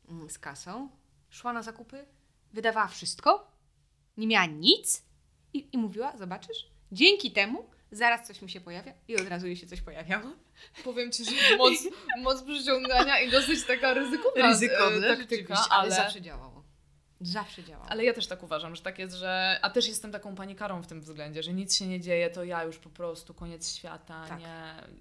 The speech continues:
Speaker 2: w ogóle dramatycznie i potem nagle wszystko ci się dzieje w tym samym momencie i naprawdę nie wiesz, jak się nazywasz
Speaker 1: Mhm.
Speaker 2: i nie
Speaker 1: Tak.
Speaker 2: masz czasu się po tyłku podrapać
Speaker 1: Tak,
Speaker 2: po prostu.
Speaker 1: tak.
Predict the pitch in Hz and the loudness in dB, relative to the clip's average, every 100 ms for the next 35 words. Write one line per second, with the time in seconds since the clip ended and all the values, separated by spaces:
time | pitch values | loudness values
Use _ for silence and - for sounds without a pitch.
0 | - 170 175 175 170 165 160 156 175 175 | -20 -20 -20 -18 -14 -10 -10 -10 -10 -8
1 | 175 170 - 240 226 202 202 196 185 190 | -8 -8 -8 -8 -8 -12 -12 -12 -10 -10
2 | 190 208 - 196 - 170 170 175 170 165 | -12 -14 -14 -14 -12 -6 -6 -6 -12 -12
3 | 160 160 170 190 196 175 170 175 170 165 | -12 -14 -12 -10 -10 -10 -10 -10 -10 -12
4 | 160 160 160 - 156 151 147 311 359 466 | -10 -10 -10 -14 -16 -16 -12 -8 -6 -8
5 | - 156 156 156 156 160 - 160 156 156 | -10 -10 -10 -10 -12 -12 -14 -14 -14 -16
6 | 151 156 151 151 160 151 - 147 135 127 | -14 -10 -10 -12 -14 -16 -18 -18 -18 -10
7 | 214 175 - - - - | -8 -8 -14 -20 -20 -18